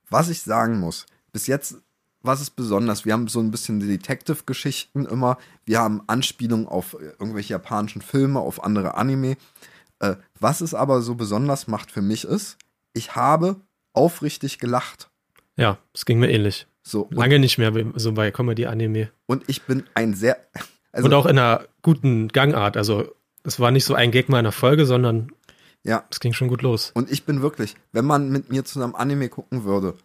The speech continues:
Speaker 1: wenn ich Humor-Anime gucke, dann bin ich wie tot, sehe ich aus, als wäre ich
Speaker 2: <laughs>
Speaker 1: innerlich tot. Innerlich schmunzel ich dann öfters, aber es ist nicht so, als würde ich wirklich dann lachen, so vor mich hin lachen.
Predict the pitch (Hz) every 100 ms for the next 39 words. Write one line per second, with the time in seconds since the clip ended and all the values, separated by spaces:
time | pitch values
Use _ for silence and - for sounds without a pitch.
0 | - 104 107 - - 117 110 135 - 135
1 | 127 127 135 - 101 _ _ - 113 120
2 | 127 143 - 113 - - 127 135 - _
3 | - 101 92 - 90 - - 110 123 -
4 | 139 123 117 - 147 131 - - 143 180
5 | 160 139 - 131 143 180 123 71 - 90
6 | 92 82 - 120 - - _ _ _ -
7 | _ - 131 143 135 143 165 165 131 123
8 | - 135 127 139 139 - - 120 110 -
9 | 104 87 - _ _ 107 110 104 123 120
10 | - 139 120 95 98